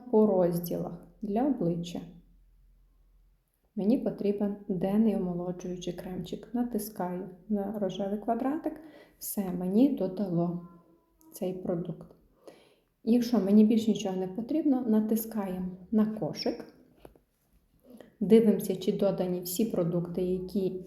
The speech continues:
е, мені необхідні. Натискаю "Оформити замовлення".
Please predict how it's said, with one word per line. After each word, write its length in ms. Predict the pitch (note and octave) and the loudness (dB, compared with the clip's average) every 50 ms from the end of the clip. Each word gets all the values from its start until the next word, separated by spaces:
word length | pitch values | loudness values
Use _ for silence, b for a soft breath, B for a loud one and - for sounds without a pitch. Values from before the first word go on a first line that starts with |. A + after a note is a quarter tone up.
| - - - | -16 -10 -8
е, 40 | F#3+ | -6
мені 440 | F#3 F3+ F3+ F3+ F#3+ G3 G3+ F#3+ F#3 | -4 -4 -2 -2 0 0 0 0 2
необхідні. 1040 | F#3 G#3 A#3 A3+ A3+ - - - - F3 E3+ E3+ E3+ F#3 G3 A3+ - - - - - - - - B B B B B B B B B - | 2 2 2 2 2 -2 -4 -8 -4 -2 -2 0 0 0 2 0 0 0 -4 -12 -14 -20 -20 -20 B B B B B B B B B 2
Натискаю 680 | G#3+ G#3+ G#3+ A3+ G#3+ - - - G3 F3+ F3 F3 E3+ F3 | 2 2 2 0 -2 -2 -4 -4 -4 -4 -4 -4 -6 -6
"Оформити 680 | F3 E3+ - - A3+ A#3 A3+ G#3+ F#3 E3 - - F3 E3+ | -8 -10 -4 0 2 4 4 4 4 2 -2 -4 -6 -6
замовлення". 840 | - - A3+ A#3+ G#3+ G3 F3 E3+ E3+ F3 F3+ G3 G3+ A3 B3+ C#4+ | -4 -2 0 0 0 0 0 -2 -2 -2 -2 0 2 2 2 0